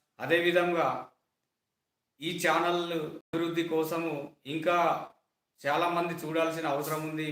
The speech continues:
విలేజ్లలో కూడా బీసీ మూవ్‌మెంట్ పోవాలి. బీసీ ఉద్యమము, అసలు బీసీలు ఉద్యమం ఎందుకు చేస్తున్నాము, మన డిమాండ్స్ ఏంది,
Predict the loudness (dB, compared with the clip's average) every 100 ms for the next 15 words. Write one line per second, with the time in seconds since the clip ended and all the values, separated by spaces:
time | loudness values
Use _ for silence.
0 | -2 0 0 2 0 0 -2 0 0 0
1 | -2 -6 -4 -4 -4 -6 -12 _ -8 -4
2 | -2 -2 -2 -4 -4 -10 _ _ _ -20
3 | _ _ -6 0 4 4 2 -2 -4 -16
4 | _ _ -6 -2 0 0 2 2 2 0
5 | -2 -2 -4 -2 -2 0 -2 -2 -2 -2
6 | 0 0 -2 -4 -4 -2 -4 -6 -6 -6
7 | -6 -10 -18 _ _ _ _ _ -4 -2
8 | 0 0 2 2 2 0 0 -2